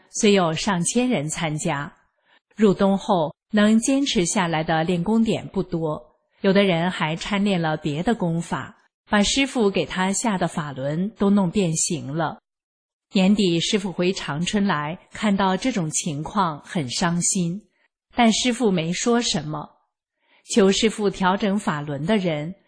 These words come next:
师父都帮他们纠正过来，并告诉他们造成法轮变形的原因，以后注意就是了。我感受到师父最痛心的是学员不珍惜大法。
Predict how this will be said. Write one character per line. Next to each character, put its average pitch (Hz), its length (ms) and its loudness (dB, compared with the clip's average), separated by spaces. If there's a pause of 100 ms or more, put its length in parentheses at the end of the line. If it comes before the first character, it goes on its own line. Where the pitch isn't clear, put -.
(120)
师 - 240 0
父 202 140 -2
都 226 200 2
帮 220 280 2
他 214 140 -2
们 170 200 0
纠 214 240 0
正 214 240 0
过 170 160 -4
来， 135 320 -6 (300)
并 180 200 4
告 180 240 0
诉 165 160 -2
他 170 220 -4
们 165 240 -4 (160)
造 240 240 2
成 196 260 0
法 170 220 0
轮 156 300 -2
变 202 260 0
形 160 260 -4
的 185 140 2
原 147 380 -4
因， 175 280 -2 (360)
以 196 120 2
后 180 300 2
注 226 240 -2
意 190 320 0
就 156 200 -4
是 160 340 -2
了。 135 300 -10 (760)
我 190 220 4
感 156 200 0
受 165 220 -2
到 160 340 -2 (420)
师 226 260 2
父 196 260 2
最 208 220 0
痛 196 280 0
心 220 320 4
的 180 300 0 (140)
是 226 320 4
学 202 280 2
员 175 400 0
不 220 140 0
珍 247 320 2
惜 240 320 0
大 165 260 -4
法。 151 460 -10